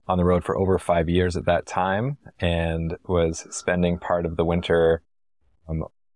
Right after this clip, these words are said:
work camping, working at a, at a campground, um, near Tucson.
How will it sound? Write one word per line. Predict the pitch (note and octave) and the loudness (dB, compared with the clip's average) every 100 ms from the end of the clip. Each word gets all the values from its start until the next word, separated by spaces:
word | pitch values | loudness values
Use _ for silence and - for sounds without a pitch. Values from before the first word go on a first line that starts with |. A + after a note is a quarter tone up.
| _ _ - | _ _ -4
work | F#2 G2+ - | 0 0 0
camping, | - A2+ A2+ E3+ A3 - _ - | -4 -2 2 4 2 0 _ -4
working | F2+ F2 F#2+ F#2 | -2 0 0 2
at | F2+ | 4
a, | F2+ F2 - | 4 2 0
at | F#2 | -2
a | F2 | -2
campground, | - F#2 F#2+ F#2+ G2+ B2 A2+ - | -2 -2 0 2 2 0 -4 -4
um, | F#2+ F2+ F2 F2 F2 - _ _ _ _ - | 0 0 0 -2 -4 -8 _ _ _ _ -2
near | F#2 F2 | 0 0
Tucson. | - G#2+ - E2+ A#2 | 0 -2 -2 -2 -2